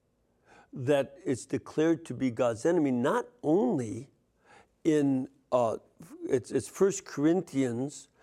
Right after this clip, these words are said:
chapter fifteen, verse twenty-six.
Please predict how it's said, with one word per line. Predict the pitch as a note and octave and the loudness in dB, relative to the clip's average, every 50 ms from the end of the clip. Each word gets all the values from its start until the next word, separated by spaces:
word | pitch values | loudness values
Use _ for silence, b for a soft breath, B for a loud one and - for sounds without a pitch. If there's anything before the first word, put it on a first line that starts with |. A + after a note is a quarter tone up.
| b b b b | b b b b
chapter | - - E3 D#3 - - - D3 B2+ | -2 2 2 2 2 0 -2 -2 -2
fifteen, | - - - - F3+ E3 - - _ - E3 D#3+ D#3+ D3+ C#3 | -2 -6 -2 -2 -2 -2 -2 -6 _ 0 2 2 4 2 2
verse | A#2 C3+ C3 - - - - | 0 0 -2 -2 -4 -10 -14
twenty-six. | - - - D#3 D#3 D#3 D3 - - C3 A#2+ G#2 - - - - - F#3 E3+ - - _ - - - - | -20 -8 -4 0 0 0 -2 -2 -4 -6 -6 -6 -8 -12 -12 -4 -2 -2 -2 -2 -6 _ -20 -20 -20 -20